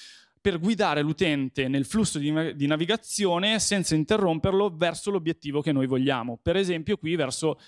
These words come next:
l'acquisto. Questo è un esempio, diciamo, mh, non è, non è un sito reale, è un concept, però in questo concept possiamo vedere come posso navigare,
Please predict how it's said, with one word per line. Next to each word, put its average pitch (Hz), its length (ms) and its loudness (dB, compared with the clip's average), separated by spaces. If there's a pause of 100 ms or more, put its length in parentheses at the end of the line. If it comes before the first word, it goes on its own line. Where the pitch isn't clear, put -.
(120)
l'acquisto. 131 800 -4 (180)
Questo 196 220 -2
è 165 60 -2
un 160 40 0
esempio, 151 400 0
diciamo, 139 560 0
mh, 131 580 -4
non 147 180 0
è, 170 40 0
non 151 200 2
è 165 60 2
un 143 100 0
sito 139 260 -2
reale, 139 400 0
è 147 60 0
un 139 160 -2
concept, 160 920 -4
però 226 140 2
in 311 80 -2
questo 165 220 -6
concept 202 380 -2
possiamo 160 320 0
vedere 156 300 0
come 139 180 -4
posso 156 260 -4
navigare, 135 640 -2